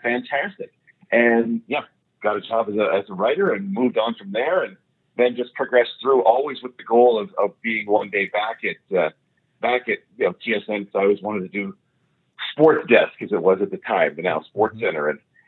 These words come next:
Speaker 1: and that's kind of where everything kind of sprung from. Jay,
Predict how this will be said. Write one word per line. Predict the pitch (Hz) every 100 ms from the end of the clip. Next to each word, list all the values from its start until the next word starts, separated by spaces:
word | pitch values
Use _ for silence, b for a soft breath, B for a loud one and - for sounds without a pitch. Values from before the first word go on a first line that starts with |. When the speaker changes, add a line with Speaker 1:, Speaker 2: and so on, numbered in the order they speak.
| b
Speaker 1:
and | 107 117
that's | 117 -
kind | 127 117
of | 98
where | 113 107 101 98 - _ _ _ _ _ _ -
everything | 135 131 120 110
kind | 120
of | 101 -
sprung | - 120 117 117 -
from. | 104 82
Jay, | - 107 101